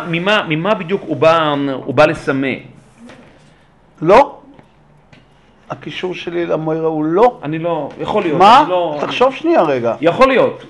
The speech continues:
Speaker 1: יכול להיות, אני חושב שזה
Speaker 2: מה? למה לא? תחשוב חצי דקה, אם תגיד לי
Speaker 1: לא,
Speaker 2: שלא.
Speaker 1: כי, כי, כי, <coughs> כי טוב ורע אפשר לראות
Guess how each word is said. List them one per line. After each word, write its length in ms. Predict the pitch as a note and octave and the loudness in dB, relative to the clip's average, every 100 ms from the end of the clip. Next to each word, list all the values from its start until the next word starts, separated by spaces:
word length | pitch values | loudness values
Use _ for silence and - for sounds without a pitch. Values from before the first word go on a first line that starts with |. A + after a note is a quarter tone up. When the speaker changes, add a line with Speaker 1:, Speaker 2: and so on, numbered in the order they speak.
| - | -14
Speaker 1:
יכול 240 | E3+ A#3 | -6 -2
להיות, 120 | F#3+ | -2
אני 100 | F3 | -2
חושב 140 | G3 G3+ | -8 -8
שזה 120 | D#3+ | 2
Speaker 2:
מה? 240 | F3 G#3 C4 - - - _ _ | 6 6 4 -6 -20 -20 _ _
למה 280 | D3+ F#3 A3 | 2 6 6
לא? 180 | G#3 D#3+ | 6 2
תחשוב 360 | - - A#3+ C#4+ | 0 0 0 0
חצי 260 | - - D4+ | -4 -8 -2
דקה, 320 | A#3+ - G3+ | 0 4 2
אם 160 | E3 | 2
תגיד 240 | F#3 G3+ G3+ | -2 -4 -4
לי 160 | G3+ | -2
Speaker 1:
לא, 100 | C#3+ | 4
Speaker 2:
שלא. 260 | B3+ D3+ A#2 | 6 6 2
Speaker 1:
כי, 280 | - C#3 C#3 - | -2 -4 -6 -12
כי, 320 | C3+ B2 - - | -8 -6 -8 -16
כי, 260 | - B2 A2+ F4+ A#4 - G#3 | -10 -6 4 6 6 4 -2
<coughs> 440 | D#3+ - - _ | -4 -6 -14 _
כי 180 | - A#2 | -10 -10
טוב 280 | B2 F3 F3+ | -2 -2 0
ורע 340 | D#3 C#3+ F#3 | -2 2 2
אפשר 300 | A#2 - C3 | 0 -4 -4
לראות 540 | C3+ B2+ A2+ A2 - | -2 -4 -4 -6 -8